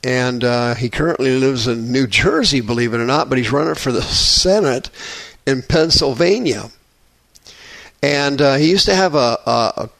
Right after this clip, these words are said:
daytime talk, talk show when he got out of medicine. Oprah Winfrey set it up,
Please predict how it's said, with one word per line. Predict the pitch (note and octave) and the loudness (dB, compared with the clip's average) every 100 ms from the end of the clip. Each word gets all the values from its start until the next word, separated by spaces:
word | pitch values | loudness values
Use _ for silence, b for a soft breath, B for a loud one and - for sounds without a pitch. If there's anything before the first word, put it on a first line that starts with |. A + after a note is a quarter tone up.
| - | -16
daytime | A#2+ D#3 F3 F3+ D#3 B2 | 0 2 2 2 0 -2
talk, | - D3+ A3 - - _ _ _ _ _ | -2 0 0 -4 -18 _ _ _ _ _
talk | E3 A3 | 0 2
show | - B2 A2+ C#3 - B B B B | 0 -2 -2 -6 -10 B B B B
when | C3+ | -2
he | C3 | 0
got | B2+ C#3 C#3+ | 2 2 2
out | D3 C#3+ | 0 0
of | A#2+ | 0
medicine. | C3 F3 - - A2+ B2+ B2+ - B B B B | 0 0 2 0 -2 -6 -16 -20 B B B B
Oprah | D3 D#3+ E3 C#3+ | 0 2 2 0
Winfrey | B2+ D#3 F3+ D3+ A#2+ | 2 0 0 -2 0
set | - B2+ | 2 2
it | A#2+ A2+ | 2 2
up, | A#2 - | 0 -2